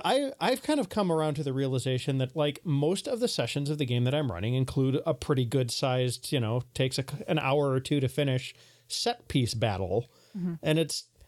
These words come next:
Speaker 1: I don't, you know, once the characters are in that situation, it's probably going to happen.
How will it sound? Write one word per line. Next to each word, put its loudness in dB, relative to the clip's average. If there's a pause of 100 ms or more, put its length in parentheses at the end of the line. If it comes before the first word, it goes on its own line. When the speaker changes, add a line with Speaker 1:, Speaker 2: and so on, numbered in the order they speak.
(420)
Speaker 1:
I 4
don't, 0
you 4
know, 2
once 0
the 0
characters -2
are -4
in -2
that -2
situation, 0 (300)
it's -2
probably 0
going 2
to 0
happen. -8